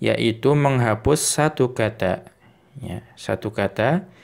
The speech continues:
yang bersama dengan yang pertama tadi.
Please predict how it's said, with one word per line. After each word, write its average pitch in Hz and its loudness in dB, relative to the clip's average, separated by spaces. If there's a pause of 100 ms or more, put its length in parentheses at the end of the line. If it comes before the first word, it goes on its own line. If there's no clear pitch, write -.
(260)
yang 117 -2
bersama 117 0
dengan 120 0
yang 127 0
pertama 123 -2
tadi. 113 -2